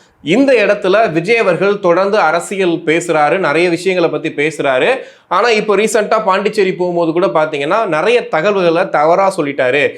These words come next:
சில விஷயங்களை பேசணும்னு நினைச்சோம், ஆனா பேசல.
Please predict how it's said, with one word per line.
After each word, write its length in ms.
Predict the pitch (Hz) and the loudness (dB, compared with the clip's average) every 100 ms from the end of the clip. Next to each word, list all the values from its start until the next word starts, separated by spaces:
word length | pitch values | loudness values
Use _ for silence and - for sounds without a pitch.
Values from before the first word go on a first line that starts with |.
| - | -10
சில 240 | - 214 214 | -4 0 2
விஷயங்களை 440 | 196 247 240 220 | 2 2 2 2
பேசணும்னு 640 | 214 175 196 190 202 214 185 | 2 2 2 0 -2 0 0
நினைச்சோம், 300 | 160 208 180 | 0 0 0
ஆனா 200 | 180 175 | -2 -2
பேசல. 580 | 160 180 170 147 147 | -4 -2 -2 -2 -2